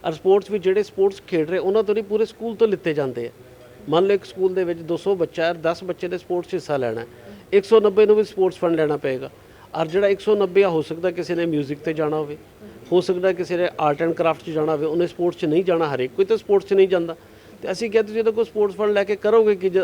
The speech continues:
ਅੱਠਵੀਂ ਤੱਕ ਸਪੋਰਟਸ ਫੰਡ ਨਹੀਂ ਹੈ, ਨੌਵੀਂ, ਦਸਵੀਂ, ਗਿਆਰਵੀਂ, ਬਾਰਵੀਂ ਦਾ ਵੀ ਮਾਫ ਕਰ ਲਓ, ਇਹਨਾਂ ਨੂੰ ਹੋਰ ਪ੍ਰਮੋਟ ਕਰੋ ਜਿਹੜੇ ਵੀ ਖੇਡੋ। ਤੇ ਇਸ ਤਰ੍ਹਾਂ ਦੇ ਬਹੁਤ ਸਾਰੇ ਸਾਡੇ ਸਵਾਲ ਹੈ ਜਿਹੜੇ ਸਰਕਾਰ ਜਿਹੜੇ ਹੈ ਨਹੀਂ ਸੋਲਵ ਕਰ ਰਹੀ, ਔਰ ਉਹਦੇ 'ਚ ਮੁੱਖ ਹੈ ਇੱਕ ਸੌ ਚੌਂਤੀ ਦਾ ਮਾਮਲਾ ਹੈ।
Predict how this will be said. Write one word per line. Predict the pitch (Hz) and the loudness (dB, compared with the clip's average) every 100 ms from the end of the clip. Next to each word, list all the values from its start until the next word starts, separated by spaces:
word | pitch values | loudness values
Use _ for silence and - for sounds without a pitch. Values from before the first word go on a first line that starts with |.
| - | 0
ਅੱਠਵੀਂ | 175 185 | -4 -2
ਤੱਕ | 202 202 | -2 -4
ਸਪੋਰਟਸ | - 190 190 | 0 0 2
ਫੰਡ | 190 196 | -2 2
ਨਹੀਂ | 190 190 | 2 2
ਹੈ, | 190 - - - | 0 -6 -18 2
ਨੌਵੀਂ, | 139 160 175 | 4 6 4
ਦਸਵੀਂ, | 160 175 | 0 -4
ਗਿਆਰਵੀਂ, | 160 160 202 202 | 0 0 0 0
ਬਾਰਵੀਂ | 196 202 196 | 0 2 2
ਦਾ | 202 | 2
ਵੀ | 202 | 0
ਮਾਫ | 190 175 - | 0 0 0
ਕਰ | 165 | -2
ਲਓ, | 175 | 0
ਇਹਨਾਂ | 180 180 | 0 0
ਨੂੰ | 165 | 0
ਹੋਰ | 143 185 | 0 0
ਪ੍ਰਮੋਟ | 196 196 202 196 | 0 2 2 0
ਕਰੋ | 208 202 | 0 0
ਜਿਹੜੇ | 190 196 196 | 2 2 0
ਵੀ | 190 | 0
ਖੇਡੋ। | - 160 202 - - - - 208 - - - | 0 0 0 -4 -20 -20 -20 -18 -20 -20 -4
ਤੇ | 220 | -2
ਇਸ | 214 | 2
ਤਰ੍ਹਾਂ | 240 | 2
ਦੇ | 233 | 2
ਬਹੁਤ | 175 170 226 | 0 -2 0
ਸਾਰੇ | 220 226 | 2 2
ਸਾਡੇ | 214 175 180 | 2 0 0
ਸਵਾਲ | - 156 147 143 | -2 2 2 2
ਹੈ | 143 185 - - - | 0 -4 -12 -20 -8
ਜਿਹੜੇ | 160 170 180 | -2 0 0
ਸਰਕਾਰ | 175 156 147 143 147 | -2 -2 0 0 0
ਜਿਹੜੇ | 143 139 139 | -4 -4 -2
ਹੈ | 135 143 139 - - - - - | -2 -4 -6 -12 -20 -20 -20 -6
ਨਹੀਂ | 139 175 | 4 6
ਸੋਲਵ | 185 156 143 | 6 4 0
ਕਰ | 139 123 | 0 -2
ਰਹੀ, | 139 | 0
ਔਰ | 147 | -2
ਉਹਦੇ | 143 151 | -2 -4
'ਚ | 147 | -4
ਮੁੱਖ | 139 143 165 | -6 -6 -4
ਹੈ | 151 | -4
ਇੱਕ | 135 | -4
ਸੌ | 160 | -8
ਚੌਂਤੀ | 147 147 147 165 | -6 -6 -6 -4
ਦਾ | 170 | -2
ਮਾਮਲਾ | 160 151 | -2 -4
ਹੈ। | 143 | -6